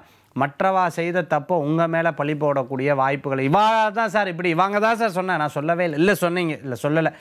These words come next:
இல்லை சொன்னீங்க" அப்படின்னு சொல்லுவா. அந்த அழுத்தம் ஜாஸ்தியா இருக்கக்கூடியதாக இருந்துன்னு இருக்கும்.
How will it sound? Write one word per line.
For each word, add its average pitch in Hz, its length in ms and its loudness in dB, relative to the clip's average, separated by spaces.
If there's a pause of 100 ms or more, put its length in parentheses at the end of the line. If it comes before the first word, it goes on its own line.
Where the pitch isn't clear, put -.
(160)
இல்லை 220 340 4
சொன்னீங்க" 214 720 0
அப்படின்னு 160 280 -4
சொல்லுவா. 135 400 -2 (320)
அந்த 127 540 0 (180)
அழுத்தம் 160 560 0
ஜாஸ்தியா 135 500 0
இருக்கக்கூடியதாக 113 720 -2
இருந்துன்னு 107 340 -4
இருக்கும். 101 340 -8